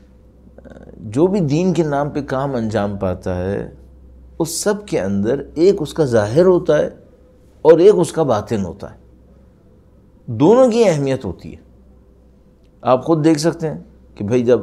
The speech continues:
مثال کے طور پر آپ اور ہم، آ، امام بارگاہ میں ہوتے ہیں، یا حتیٰ اگر میں یہاں پر ہوں تو یہاں پہ میرا ایک ظاہر ہے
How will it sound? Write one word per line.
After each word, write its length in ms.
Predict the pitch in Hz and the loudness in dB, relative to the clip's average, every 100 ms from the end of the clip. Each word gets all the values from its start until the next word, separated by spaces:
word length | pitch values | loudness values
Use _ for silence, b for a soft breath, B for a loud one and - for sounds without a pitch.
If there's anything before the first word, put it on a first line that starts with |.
| - | -4
مثال 300 | 101 110 117 | -8 -2 -2
کے 80 | 117 | -2
طور 200 | 113 104 | 0 -2
پر 200 | 101 110 | -2 -4
آپ 280 | - 107 110 | -2 -2 -2
اور 100 | 113 | -4
ہم، 240 | 101 107 107 - b b b b - | -6 -6 -8 -14 b b b b -16
آ، 80 | - | -8
امام 420 | 90 76 104 104 | -8 -6 -4 -2
بارگاہ 380 | 101 107 104 120 | 0 0 0 -2
میں 140 | 110 104 | -2 -4
ہوتے 300 | 101 101 95 | -4 -6 -6
ہیں، 280 | 98 104 | -6 -4
یا 100 | 104 101 | -6 -6
حتیٰ 240 | 120 147 | -4 0
اگر 220 | 135 143 | 0 2
میں 140 | 147 151 | -2 -2
یہاں 260 | 151 180 | 0 2
پر 160 | 185 151 | 2 0
ہوں 200 | 98 90 - b b b b b - - | -4 -8 -12 b b b b b -16 -4
تو 280 | 123 120 | -2 0
یہاں 280 | 120 110 151 | -2 -4 -4
پہ 120 | 180 | -4
میرا 180 | 170 170 | 0 0
ایک 120 | 185 | 2
ظاہر 420 | 156 147 165 196 120 | 0 0 2 2 2
ہے 160 | - | -4